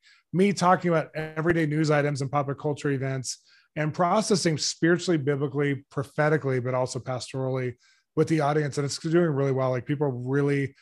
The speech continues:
I think, need somewhere to process some of the stuff. Like Johnny Depp and Amber Heard, as well as what's happening in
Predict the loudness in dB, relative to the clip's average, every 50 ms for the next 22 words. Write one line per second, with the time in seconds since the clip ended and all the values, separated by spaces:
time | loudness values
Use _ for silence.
0 | _ _ -2 0 2 2 0 -2 -4 -6 -4 -4 -2 -2 -2 -2 -4 -8 _ _
1 | _ _ -20 -10 -2 -2 0 2 2 0 0 0 0 0 -2 -2 -2 -4 -6 -4
2 | -2 -2 -2 -2 -2 0 0 0 0 0 -2 -4 -4 _ _ _ -20 _ _ -4
3 | -2 0 2 2 2 2 2 2 2 0 -2 -4 -2 -2 -2 -2 -2 -2 -2 -2
4 | 0 0 0 0 0 0 -2 -4 -2 -2 0 0 0 0 -2 -2 -4 -6 -6 -4
5 | -2 -2 -2 -2 -4 -6 -4 -4 -4 -6 -6